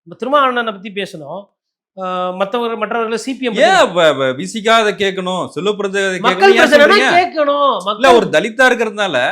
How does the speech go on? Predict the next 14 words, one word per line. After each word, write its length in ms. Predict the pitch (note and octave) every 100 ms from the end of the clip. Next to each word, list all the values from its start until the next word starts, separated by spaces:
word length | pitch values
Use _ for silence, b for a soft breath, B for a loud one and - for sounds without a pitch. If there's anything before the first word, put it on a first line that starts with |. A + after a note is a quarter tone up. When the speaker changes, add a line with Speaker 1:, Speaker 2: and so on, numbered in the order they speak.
| - _
Speaker 1:
ம். 220 | A#3 G#3+ F3+ -
Speaker 2:
அவங்க 220 | G3 A3
அதை 120 | G#3
கேட்கல, 400 | G#3+ G#3+ G3+ F#3+
Speaker 1:
இல்லையே. 200 | E3+ C#4+
Speaker 2:
அவங்க 200 | E3+ G#3+
அதை 120 | G#3+
கேட்கணும்னு 380 | G#3 A3 A3 G#3
நினைக்கிறீங்களா? 440 | F#3 D#3+ C3+ F#2+ A#2 -
Speaker 1:
இல்ல, 140 | A3
இல்ல, 160 | B3 F#3
Speaker 2:
ஆ. 40 |
Speaker 1:
தலித்தா 440 | A#2 E3+ A#3+ G#3+ C4
இருக்கிறதுனால 580 | A#3 A#3 B3+ A#3+ A#3 A3+